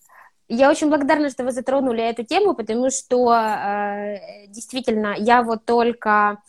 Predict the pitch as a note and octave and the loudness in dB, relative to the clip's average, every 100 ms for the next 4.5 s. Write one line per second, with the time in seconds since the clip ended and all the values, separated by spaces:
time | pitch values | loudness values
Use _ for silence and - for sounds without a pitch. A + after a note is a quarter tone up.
0 | _ _ _ _ G#3 G3+ G3+ G3+ G3+ G3+ | _ _ _ _ -10 -8 -6 -6 -4 0
1 | B3 A#3 A3 G#3 G#3+ G#3+ A3 G3+ G3+ - | 0 2 0 -2 -4 -4 0 0 -2 -8
2 | - G#3 G3+ G3 G3+ G3+ G3+ A3 A#3 C4 | -4 0 0 0 0 -2 -2 -6 -2 0
3 | G4+ - D4 A#3+ A#3+ - A3 A#3+ A#3+ A3 | 0 -2 -4 0 -2 -2 -2 2 4 4
4 | A3 A3 A3+ A3+ A3 | 2 0 0 -2 -4